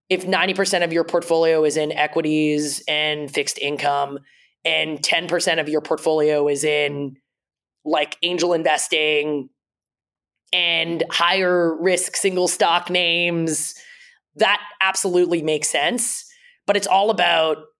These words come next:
managing your risk appropriately and in having proper asset allocation. So I probably would not advocate for putting your entire net worth into an angel investing track record,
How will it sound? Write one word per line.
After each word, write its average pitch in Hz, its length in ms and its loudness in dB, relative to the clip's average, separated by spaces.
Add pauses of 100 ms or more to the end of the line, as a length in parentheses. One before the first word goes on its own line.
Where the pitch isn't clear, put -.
(140)
managing 175 680 0
your 156 180 0
risk 147 460 -2
appropriately 180 920 0
and 151 380 -2
in 151 300 -8
having 156 380 -2
proper 143 300 0
asset 139 300 -4
allocation. - 600 -8 (280)
So 220 160 2
I 202 100 4
probably 247 520 2
would 196 160 2
not 160 420 0
advocate 196 720 2
for 151 720 2 (420)
putting 175 560 2
your 165 200 2
entire 156 480 0
net 156 240 -2
worth 190 560 0
into 151 880 0 (920)
an 170 200 0
angel 175 400 2
investing 160 720 0
track - 340 0
record, 220 640 2